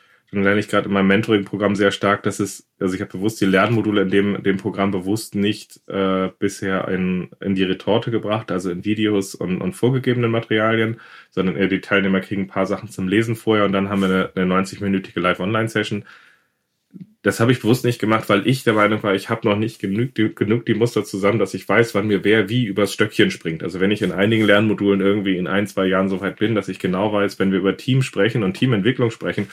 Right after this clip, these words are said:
dass es da Bereiche gibt, wo Leute, wenn ich sie erst das frage, gehen sie mir dahin. Jetzt kann ich ihnen danach eine Perspektive geben an der Stelle, die alle eigentlich gerne ausblenden. Dann bin ich irgendwann dabei, dass ich eine Dramaturgie, glaube ich, auch schaffen kann,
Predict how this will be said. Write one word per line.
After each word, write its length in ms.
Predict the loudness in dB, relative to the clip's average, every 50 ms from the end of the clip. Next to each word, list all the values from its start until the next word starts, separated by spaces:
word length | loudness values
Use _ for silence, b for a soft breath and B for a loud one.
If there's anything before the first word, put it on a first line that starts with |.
| B B B B B
dass 140 | B -4 -4
es 100 | -2 2
da 140 | 2 4 4
Bereiche 360 | 4 4 4 4 2 2 0
gibt, 220 | -2 -2 0 2
wo 80 | 2 4
Leute, 440 | 6 6 6 6 6 4 4 2 B B B B B B B _
wenn 120 | 0 0 2
ich 80 | 2
sie 80 | 4 4
erst 260 | 6 4 4 4 2
das 200 | 0 2 0 -2
frage, 440 | -2 2 4 4 6 6 6 4 4
gehen 200 | 2 0 -2 -2
sie 100 | -2 0
mir 160 | 2 2 4
dahin. 540 | 4 4 4 6 6 6 6 4 4 2 -2 -8 B B B B B B B B B B _ _ _ _ _ _ _ -2
Jetzt 260 | 2 4 4 4 2 2
kann 160 | 2 2 2
ich 100 | 4 2
ihnen 120 | 4 4
danach 320 | 4 4 6 6 4 4 4
eine 160 | 2 2 2
Perspektive 580 | 0 -2 0 0 0 0 0 2 2 2 4
geben 260 | 4 6 6 6 6 4
an 120 | 4 4
der 100 | 4 2
Stelle, 280 | 2 2 0 0 0 2
die 160 | 2 2 2
alle 360 | 4 4 6 6 6 4 4
eigentlich 380 | 2 2 2 2 0 0 -2 -2
gerne 300 | -2 0 0 2 2 4
ausblenden. 840 | 4 4 4 4 4 4 4 4 4 4 4 4 4 4 2 -2 _ _ _ _ _ _ _ _ _ _ _ _ _ _ -12 -4
Dann 240 | 0 0 2 2 2
bin 140 | 4 6 6
ich 160 | 6 6 6
irgendwann 300 | 4 4 4 4 2 2
dabei, 260 | 4 4 4 4 4
dass 160 | 4 4 2 0
ich 60 | 0
eine 100 | 0 0
Dramaturgie, 580 | 0 2 2 2 2 0 0 -2 -4 -4 -2 2
glaube 200 | 4 4 4 4
ich, 80 | 2 0
auch 140 | -4 -2 0
schaffen 280 | 0 0 0 -2 -2
kann, 320 | -4 -2 -2 -2 -2 -2